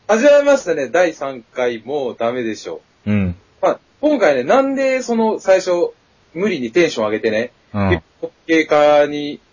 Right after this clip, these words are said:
Speaker 1: え？ヒップホップ系にしようかと思うとね、
Speaker 2: うん。
Speaker 1: あれなんですよね。
Speaker 2: うん。
Speaker 1: <laughs>
Speaker 2: そうなんだね。あれなんですよ。私たちね、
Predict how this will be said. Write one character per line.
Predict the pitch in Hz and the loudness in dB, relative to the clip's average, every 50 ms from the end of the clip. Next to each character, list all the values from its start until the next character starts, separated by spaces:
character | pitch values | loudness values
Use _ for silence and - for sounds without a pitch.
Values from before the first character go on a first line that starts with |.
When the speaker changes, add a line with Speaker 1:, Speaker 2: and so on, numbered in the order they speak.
| _ _ _ _ _ _ _ _ _ _ _ _ | _ _ _ _ _ _ _ _ _ _ _ _
Speaker 1:
え？ | 147 175 226 247 _ | -4 -4 -4 -4 _
ヒ | - | -14
ッ | 147 - | -14 -4
プ | _ 214 | _ 2
ホ | 202 202 | 2 2
ッ | |
プ | - _ | 0 _
系 | - 208 202 190 | 2 2 2 2
に | 185 190 190 180 | 2 0 -2 -4
し | - - 202 | -4 0 2
よ | 202 190 | 2 4
う | 196 | 4
か | 135 113 | 0 -2
と | - 110 104 | -2 -4 -4
思 | 104 113 120 117 | -4 -4 -4 -6
う | 113 | -6
と | 113 98 | -8 -10
ね、 | 95 95 - _ _ - | -10 -14 -16 _ _ -6
Speaker 2:
う | 98 | -4
ん。 | 95 90 82 | -4 -2 -2
Speaker 1:
あ | 143 170 | -2 -4
れ | - - | -2 0
な | 208 202 | 0 0
ん | 180 143 | 0 0
で | 123 117 | -4 -6
す | - 101 | -6 -8
よ | 95 101 | -8 -2
ね。 | 131 151 160 160 - - - - _ | -2 -2 -2 -2 -6 -14 -16 -10 _
Speaker 2:
う | 98 101 | -2 0
ん。 | 101 101 98 95 - - _ _ 208 | 2 2 2 2 0 -2 _ _ 0
Speaker 1:
<laughs> | 208 202 208 214 214 220 214 226 226 226 226 226 226 233 240 226 240 240 247 262 262 262 269 277 285 - _ _ _ _ | 2 4 6 6 6 6 6 6 6 6 6 6 6 4 6 6 6 4 4 4 2 0 0 0 -2 -6 _ _ _ _
Speaker 2:
そ | - - - - - - - - - 143 | -14 -12 -10 -10 -10 -12 -10 0 2 4
う | 131 113 98 | 4 4 2
な | 85 80 | 0 -4
ん | 78 76 78 | -6 -10 -12
だ | 80 | -12
ね。 | 87 90 95 - _ _ _ _ _ _ _ | -12 -12 -12 -14 _ _ _ _ _ _ _
あ | - 131 131 | -2 0 2
れ | 139 | 4
な | 143 139 123 | 4 4 2
ん | 98 87 | 0 -2
で | 78 | -6
す | - - - | -8 -14 -18
よ。 | - - _ _ _ _ _ _ _ _ _ _ _ _ _ _ _ _ _ _ _ _ _ _ _ _ _ _ _ _ _ _ _ _ _ _ - | -20 -20 _ _ _ _ _ _ _ _ _ _ _ _ _ _ _ _ _ _ _ _ _ _ _ _ _ _ _ _ _ _ _ _ _ _ -4
私 | 110 107 107 - 110 98 - | -2 -2 0 0 -2 -2 -4
た | - 90 | -10 -12
ち | 87 - - 85 | -12 -12 -14 -16
ね、 | 85 90 92 | -16 -16 -18